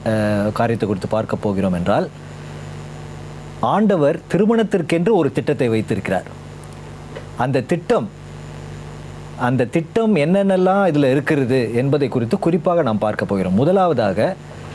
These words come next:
திருமணம் என்ற அந்த, அ, பொருள் வரும்பொழுதே நாம் கணவன் மனைவி உறவு ஒரு தோழமை உறவு என்பதை குறித்து ஆண்டவர் தெளிவுபடுத்தி சொல்கிறார். So,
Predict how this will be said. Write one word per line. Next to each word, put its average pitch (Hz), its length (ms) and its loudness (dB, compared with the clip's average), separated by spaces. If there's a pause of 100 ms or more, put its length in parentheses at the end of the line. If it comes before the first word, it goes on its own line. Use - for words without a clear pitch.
(440)
திருமணம் 208 640 4 (240)
என்ற 135 500 2 (200)
அந்த, 117 540 2 (560)
அ, 107 480 2 (540)
பொருள் 165 260 4
வரும்பொழுதே 135 880 2 (200)
நாம் 113 180 2
கணவன் 156 400 2
மனைவி 131 280 2
உறவு 110 520 2 (340)
ஒரு 131 280 2
தோழமை 208 520 4
உறவு 143 560 2
என்பதை 127 380 2
குறித்து 131 320 0
ஆண்டவர் 123 320 0
தெளிவுபடுத்தி 110 580 -2
சொல்கிறார். 90 600 -4 (720)
So, 156 220 2